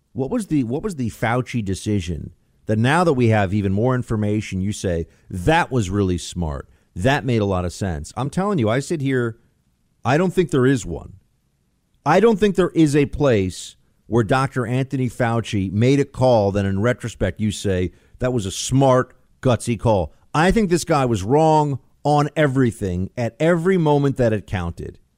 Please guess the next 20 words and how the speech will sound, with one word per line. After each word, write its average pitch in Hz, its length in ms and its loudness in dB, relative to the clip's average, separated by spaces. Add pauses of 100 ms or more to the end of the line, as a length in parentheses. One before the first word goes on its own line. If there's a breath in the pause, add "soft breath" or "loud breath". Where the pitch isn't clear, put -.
(140)
And 131 100 2
the 143 60 2
Democrats 170 520 2
don't 131 200 0
want 117 160 2
to 113 40 2
admit 214 280 -2
this 131 240 0
because 123 480 -4
he 139 180 0
was 113 480 -2 (280)
their 117 200 2
single 190 460 2
most 151 320 2
effective 127 760 -2 (460)
tool 117 640 0
against 120 480 -4
Donald 117 260 -2
Trump's 104 300 -4
reelection. 85 720 -6